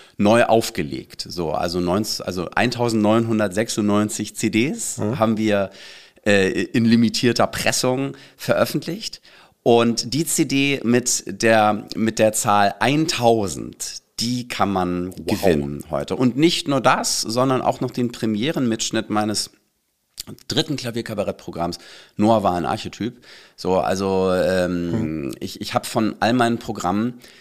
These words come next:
Speaker 1: zum Teil m-, mehrfach eine C D mitgeschnitten,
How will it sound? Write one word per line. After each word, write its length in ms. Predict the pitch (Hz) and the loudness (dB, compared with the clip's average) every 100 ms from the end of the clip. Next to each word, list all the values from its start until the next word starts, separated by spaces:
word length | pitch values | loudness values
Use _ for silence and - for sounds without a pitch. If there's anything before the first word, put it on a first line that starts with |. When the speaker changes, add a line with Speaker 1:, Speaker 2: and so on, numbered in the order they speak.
| _ | _
Speaker 1:
zum 240 | - 110 - | -8 -6 -2
Teil 480 | 101 117 131 131 - _ _ 101 | 0 2 0 -2 -6 _ _ -2
m-, 360 | 104 104 104 110 | 2 2 0 0
mehrfach 640 | 101 120 135 - 120 - | 4 4 2 -2 -10 -4
eine 160 | 110 107 | -4 -2
C 160 | - | -4
D 160 | 95 110 | -2 0
mitgeschnitten, 800 | 113 - 107 - 90 - 101 | 0 -4 -8 -6 -6 -4 -6